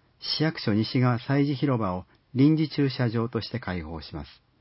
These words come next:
公共交通機関のご利用にご協力ください。コミュニティバス利用の場合、大谷杉久保ルート、保健相談センター下車すぐとなります。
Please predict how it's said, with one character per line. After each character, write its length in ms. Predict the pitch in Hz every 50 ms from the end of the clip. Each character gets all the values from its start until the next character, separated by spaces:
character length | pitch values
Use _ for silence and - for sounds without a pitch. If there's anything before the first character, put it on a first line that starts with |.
| _ _ _ _ _ _ _ _ _ _ _ _ _ _ _
公 200 | - 156 165 170
共 280 | 156 - 170 160 156 143
交 220 | - 156 156 151
通 260 | - - - 156 147 139
機 120 | - -
関 240 | - 120 107 98 95
の 100 | 87 82
ご 120 | 85 95
利 140 | 98 104 101
用 160 | 101 98 95
に 160 | 90 90 - -
ご 140 | - 95 92
協 240 | - - 95 92 92
力 240 | 90 85 - - -
く 80 | - 85
だ 140 | 85 78
さ 140 | - - 80
い。 100 | 78 78 - _ _ _ _ _ _ _ _ _ _ _ _ _ _ _ _ _ _ _ _ _ _ _ _
コ 160 | - - - 147
ミ 80 | 160
ュ 40 | 165
ニ 100 | 165 165
テ 100 | - 160
ィ 120 | 151 151
バ 120 | 147 147 131
ス 140 | - - 107
利 100 | 110 110
用 180 | 110 110 113
の 140 | 110 110 98
場 220 | 92 98 95 92
合、 60 | 90 92 92 - _ _ _ _ _ _ _ _ _ -
大 200 | 156 165 165 143
谷 120 | 113 107 - -
杉 220 | 131 135 147 131
久 100 | - 143
保 120 | 135 131
ル 180 | 123 120 110 101
ー 20 |
ト、 220 | - - 87 95 - _ _ _ _ _ _ _
保 120 | _ - 131
健 260 | 127 165 165 170 160 - -
相 180 | 160 156 147
談 200 | 143 147 143 135
セ 160 | - - 143
ン 100 | 135 123
タ 360 | 127 - 85 80 80 87 - _ _ -
ー 40 | 101
下 100 | 113 120
車 260 | 120 - 90 - - _ _ - - - -
す 80 | 175 160
ぐ 100 | 151 127
と 140 | - 87
な 80 | 85 85
り 120 | 85 82
ま 120 | 76 78
す。 60 | 78